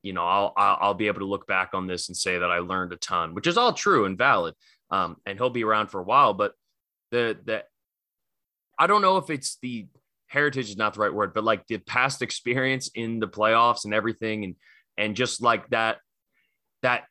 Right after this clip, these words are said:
s-, that superpower that you get when you're playing with people who've been there and done that, that has just taken Wiggins to a, a level that I didn't think he,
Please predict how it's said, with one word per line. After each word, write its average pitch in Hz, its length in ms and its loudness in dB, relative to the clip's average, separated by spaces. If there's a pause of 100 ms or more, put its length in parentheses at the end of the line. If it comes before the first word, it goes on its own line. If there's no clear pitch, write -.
s-, - 300 -8
that 147 160 2
superpower 139 800 4
that 123 120 -10
you 120 80 -4
get 123 280 -2
when 120 100 -8
you're 107 100 -6
playing 113 340 -4
with 107 160 -6
people 113 260 -6
who've 104 220 -6
been 101 200 -2
there 104 180 2
and 98 160 -4
done 101 240 0
that, 117 280 -2
that 104 180 -2
has 104 180 -4
just - 340 -4
taken 113 380 -2
Wiggins 110 420 0
to 98 260 -2 (100)
a, 95 100 2
a - 20 0
level 104 360 2
that 98 120 2
I 95 100 0
didn't 101 300 -6
think 104 140 -10
he, 113 100 -6